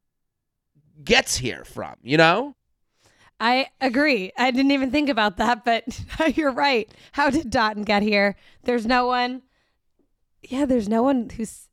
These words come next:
Speaker 2: applying for him. Like, it doesn't seem like somebody would do that and he would be like, "Yeah, let's do it." Like,
Speaker 1: Yeah,
Speaker 2: he
Speaker 1: it
Speaker 2: had
Speaker 1: just,
Speaker 2: to be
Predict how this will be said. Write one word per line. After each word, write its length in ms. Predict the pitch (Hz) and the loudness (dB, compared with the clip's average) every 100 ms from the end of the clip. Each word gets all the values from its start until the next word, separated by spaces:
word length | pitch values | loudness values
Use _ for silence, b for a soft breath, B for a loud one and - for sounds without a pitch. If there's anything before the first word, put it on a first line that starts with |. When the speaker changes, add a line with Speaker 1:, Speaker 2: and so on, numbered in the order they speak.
| _ | _
Speaker 2:
applying 720 | 180 - - 185 214 214 185 - | -8 -6 -4 0 0 0 -4 -8
for 280 | 180 214 240 | -4 0 0
him. 320 | 190 160 165 | -2 -4 -2
Like, 160 | 170 165 | -4 -2
it 80 | 196 | -2
doesn't 280 | 214 220 - | 0 -2 -2
seem 260 | 226 220 | 0 0
like 260 | 208 202 - _ _ _ _ _ _ _ _ _ _ _ _ | -2 -6 -12 _ _ _ _ _ _ _ _ _ _ _ _
somebody 440 | - 240 226 226 220 | -6 -2 0 2 2
would 180 | 190 | 0
do 180 | 147 233 | 2 2
that 320 | 214 180 175 - | 2 2 2 0
and 200 | 185 185 | -2 2
he 100 | 202 | 2
would 120 | 180 | 0
be 120 | 190 | 0
like, 220 | 175 170 262 | 0 0 0
"Yeah, 240 | 269 185 | -2 0
let's 280 | 185 196 - | -2 -2 -4
do 240 | 262 285 | -2 0
it." 180 | 202 185 - _ _ _ _ - | -2 -6 -18 _ _ _ _ -2
Like, 140 | 247 | 4
Speaker 1:
Yeah, 140 | 277 277 | 8 8
Speaker 2:
he 60 | |
Speaker 1:
it 40 | 320 | 8
Speaker 2:
had 60 | 285 | 6
Speaker 1:
just, 140 | |
Speaker 2:
to 20 | |
be 20 | 220 | 6